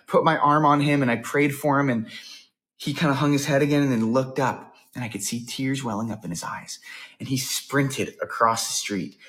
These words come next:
behind the wing stand into a convenience store bathroom.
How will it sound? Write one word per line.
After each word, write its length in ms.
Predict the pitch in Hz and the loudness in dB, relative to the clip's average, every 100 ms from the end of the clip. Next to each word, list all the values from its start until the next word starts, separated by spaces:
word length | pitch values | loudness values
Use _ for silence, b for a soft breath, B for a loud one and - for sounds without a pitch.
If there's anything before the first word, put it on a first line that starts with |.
| b - | b -2
behind 400 | - 151 156 160 | 2 4 6 4
the 60 | |
wing 200 | 139 139 | 4 4
stand 300 | 131 135 120 | 2 0 2
into 220 | 139 139 | 2 4
a 40 | 131 | 4
convenience 500 | 135 123 123 117 107 | 2 0 2 2 0
store 180 | 117 113 | 0 2
bathroom. 460 | 110 113 104 110 | 2 2 0 -2